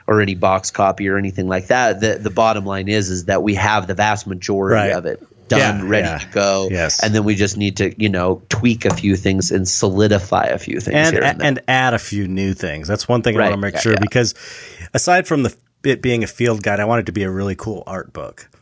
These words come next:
Speaker 2: And so I, when I did my Black Magic book, I purposely left out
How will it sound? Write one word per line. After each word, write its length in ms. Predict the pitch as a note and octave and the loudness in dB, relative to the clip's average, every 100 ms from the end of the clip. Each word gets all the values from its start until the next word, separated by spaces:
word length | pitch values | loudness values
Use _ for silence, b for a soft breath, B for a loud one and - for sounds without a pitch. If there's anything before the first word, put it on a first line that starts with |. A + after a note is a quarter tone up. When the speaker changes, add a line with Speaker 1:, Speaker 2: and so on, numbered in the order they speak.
| b b b | b b b
Speaker 2:
And 180 | G#2+ G2 | -4 -2
so 520 | - A2+ G#2+ G#2+ G2 B B B - | 0 2 2 0 -2 B B B 0
I, 180 | B2 | 2
when 160 | A#2 B2 | 2 2
I 80 | C3 | 0
did 140 | C#3+ | 2
my 240 | D3 A#2 G2+ - E2+ _ | 2 2 0 -12 -20 _
Black 400 | G#2+ A2+ A2+ - | -6 0 0 2
Magic 340 | A2+ A2+ A2+ | 0 2 0
book, 200 | - G2 | -2 -2
I 80 | F#2+ | -2
purposely 1040 | - - - C3+ - - A2+ G#2 G2+ G2 - | -2 -2 0 -2 -4 -2 0 0 0 -4 -4
left 360 | G#2+ G#2 - G#2 | -2 -2 -2 0
out 360 | G2 F#2+ - | 2 0 -4